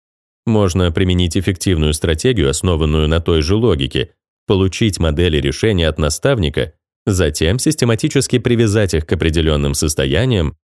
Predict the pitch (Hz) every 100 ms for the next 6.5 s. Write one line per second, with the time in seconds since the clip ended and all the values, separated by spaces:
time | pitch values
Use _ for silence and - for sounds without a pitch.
0 | _ - 78 113 - 76 78 131 - 151
1 | 95 - - 131 135 139 127 107 71 71
2 | 73 101 87 - 53 50 - _ _ _
3 | _ _ _ _ _ _ - 82 71 71
4 | 131 151 101 123 147 117 135 110 98 90
5 | 104 98 85 80 98 76 71 73 71 -
6 | 143 110 67 50